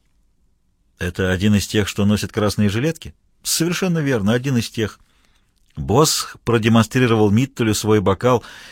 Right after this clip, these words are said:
"Не беспокойтесь за меня, это всего-навсего третий". Миттель кивнул, пересёк лужайку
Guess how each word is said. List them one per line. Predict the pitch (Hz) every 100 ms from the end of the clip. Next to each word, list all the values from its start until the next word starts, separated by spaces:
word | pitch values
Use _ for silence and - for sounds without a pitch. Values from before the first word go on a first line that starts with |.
| - -
"Не | - -
беспокойтесь | 147 - 78 73 101 110 90 71
за | 71
меня, | 69 - -
это | - 170 165
всего-навсего | 127 - 104 117 104 - 85
третий". | 80 80 71 - - _ _ _ _ _ _ _ _ _ _ _ _ _ _ -
Миттель | 98 139 - 104 90
кивнул, | - 101 95 131 175
пересёк | - 110 101 113
лужайку | 104 98 113 175 165 165